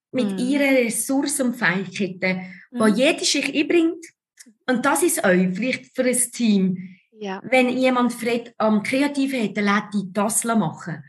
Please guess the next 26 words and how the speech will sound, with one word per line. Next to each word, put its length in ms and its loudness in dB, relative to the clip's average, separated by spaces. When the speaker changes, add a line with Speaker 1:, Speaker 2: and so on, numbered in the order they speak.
Speaker 1:
Wenn 120 0
jemand 320 4
gerne 260 2
Geschichten 460 0
erzählt, 580 -2
oder, 220 -4
dann 200 2
soll 240 -6
die 120 -6
das 300 -4
machen. 240 -6
Natürlich 340 2
kann 160 0
man 140 2
die 60 -2
Rollen 400 2
wechseln 380 -2
und 120 -2
wir 180 2
haben 100 2
da, 100 0
glaub 140 0
ich, 60 -2
eine 120 4
gute 320 -2
Mischung, 440 0